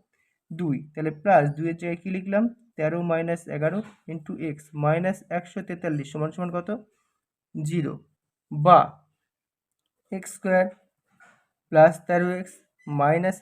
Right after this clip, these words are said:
এগারো এক্স মাইনাস একশো তেতাল্লিশ সমান সমান কত? জিরো। তাহলে এখান থেকে আমরা সমাধান করলে কত পাচ্ছি? এক্স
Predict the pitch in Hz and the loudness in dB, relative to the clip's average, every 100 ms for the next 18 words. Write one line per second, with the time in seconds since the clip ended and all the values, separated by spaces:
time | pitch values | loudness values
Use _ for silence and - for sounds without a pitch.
0 | 175 175 180 180 - _ 175 147 151 175 | -4 -4 -6 -10 -20 _ -4 2 4 4
1 | 185 185 165 - 170 170 170 147 139 151 | -2 -6 -10 -10 -10 -6 -4 -6 -6 -6
2 | 147 151 165 160 170 214 - _ _ _ | -4 -4 -4 -4 -6 -6 -8 _ _ _
3 | _ _ _ _ _ 151 156 180 151 - | _ _ _ _ _ -8 -4 -2 -2 -4
4 | - 156 151 175 175 180 180 180 160 156 | -4 -2 0 -2 -2 -2 -4 -4 -4 -2
5 | 180 180 185 175 175 170 175 - 190 202 | -4 -4 -6 -6 -6 -6 -8 -10 -12 -12
6 | _ _ 170 175 | _ _ -12 -10